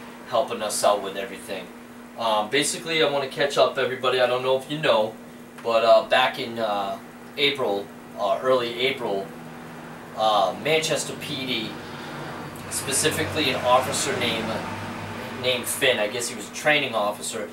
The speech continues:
went up to Andrea Wells and she took, um, he took her phone, uh, while she was recording an arrest on a guy named Angel Ramos, um, over near Cedar Street and Beach Streets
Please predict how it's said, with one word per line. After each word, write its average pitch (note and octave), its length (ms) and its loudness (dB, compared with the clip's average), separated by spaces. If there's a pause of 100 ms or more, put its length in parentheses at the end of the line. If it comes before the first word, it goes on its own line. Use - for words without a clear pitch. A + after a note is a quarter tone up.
(380)
went A#2 160 0
up C3+ 140 4
to C3 120 2
Andrea B2 540 4
Wells - 420 4
and G2+ 80 -10
she - 200 -10
took, - 380 -4 (580)
um, G2+ 260 2
he B2 200 -10
took D#3 320 -4
her C#3 140 0
phone, - 420 2 (600)
uh, G2+ 220 0
while A#2+ 240 6
she C3 160 -4
was A#2 180 -8
recording B2+ 640 0
an A2+ 80 -4
arrest - 580 2 (440)
on A#2 140 -2
a A2+ 40 -4
guy A#2+ 240 6
named G#2+ 340 -4
Angel A#2+ 400 -2
Ramos, - 720 2 (640)
um, G2+ 320 0 (100)
over A#2+ 280 0
near A2 200 -2
Cedar C#3+ 420 0
Street C3+ 340 -4
and - 180 -12
Beach - 220 -4
Streets - 600 -6